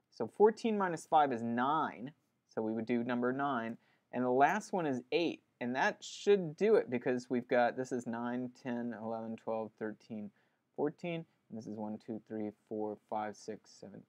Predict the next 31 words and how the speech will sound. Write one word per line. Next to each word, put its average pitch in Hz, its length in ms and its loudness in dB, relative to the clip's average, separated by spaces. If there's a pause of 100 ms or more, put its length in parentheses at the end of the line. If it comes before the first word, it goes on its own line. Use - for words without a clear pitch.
eight, 151 260 0 (340)
and 107 140 -6
it's - 160 -8
all 110 560 0
sort 101 240 -8
of 104 80 -12
shuffled 135 340 -4
together. 185 480 0 (480)
So 165 460 6
let's 170 160 0
count. 113 360 -8
One, 165 420 -4 (120)
two, 107 320 -4
three, 135 300 0 (320)
four, 104 380 -6 (160)
five, 120 400 -2
six, - 420 -12 (240)
seven, 120 540 -4
eight, 104 340 -10
nine, 107 460 -10 (680)
ten, 107 460 -8
eleven, 104 540 -10 (120)
twelve, 104 260 -10 (120)
thirteen. 107 640 -10
Okay, 170 380 6
fourteen, 151 360 -2
now 139 140 0
we 135 60 0
can 113 160 -8
stop. - 300 -8 (200)
So 175 240 0